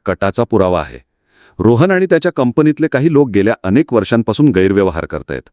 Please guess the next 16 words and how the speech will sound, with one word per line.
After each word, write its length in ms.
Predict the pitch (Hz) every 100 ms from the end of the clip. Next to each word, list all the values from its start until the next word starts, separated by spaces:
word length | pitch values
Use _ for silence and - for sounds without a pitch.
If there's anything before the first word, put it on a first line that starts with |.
| _ - - -
बेकायदेशीर 680 | 78 107 113 120 110 113 120
डील्स, 420 | 95 104 104 - - _ _ -
पैशांचे 440 | 113 107 117 117
हेराफेरी 520 | 92 95 101 90 76 67 _ _ -
आणि 140 | 104 135
काही 240 | 107 151
असे 220 | 156 170
व्यवहार 420 | 131 110 101 107
जे 140 | 101 135
कोणालाच 500 | - 98 107 143 -
कळू 200 | 104 123
नये 220 | 123 76 - 87
अशी 180 | -
त्यांची 280 | 101 90 98
योजना 300 | 87 76 80
होती." 320 | 73 73 67